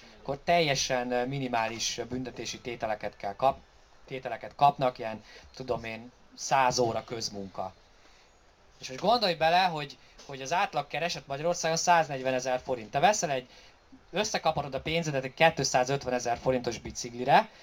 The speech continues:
mert te bicikli őrült vagy, és imádsz biciklizni. És ellopják ezt a biciklit tőled. És akkor az, aki ellopja ezt a biciklit,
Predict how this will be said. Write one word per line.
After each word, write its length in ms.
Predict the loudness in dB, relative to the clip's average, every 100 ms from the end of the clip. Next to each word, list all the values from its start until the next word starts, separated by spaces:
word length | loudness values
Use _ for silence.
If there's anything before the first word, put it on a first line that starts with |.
| -6
mert 320 | 4 4 4 -2 0
te 220 | 2 2 0
bicikli 340 | -2 -2 0
őrült 260 | 2 2 0
vagy, 100 | -2
és 120 | -4
imádsz 300 | -2 -2 -2
biciklizni. 680 | -6 -10 -10 -10 -10 -8 -10 -12
És 100 | 2
ellopják 460 | 6 6 6 2 0
ezt 160 | -6
a 60 | -8
biciklit 440 | -8 -8 -8 -12 -8
tőled. 380 | -4 -2 -4 -10 -18 -20 _ _ _ _ _ -20 -20 -8
És 160 | -8
akkor 280 | -6 2 8
az, 160 | 8 8
aki 220 | 0 2
ellopja 380 | 4 4 0 -4
ezt 180 | -4 -10
a 60 |
biciklit, 640 | -12 -10 -10 -6 -6 -6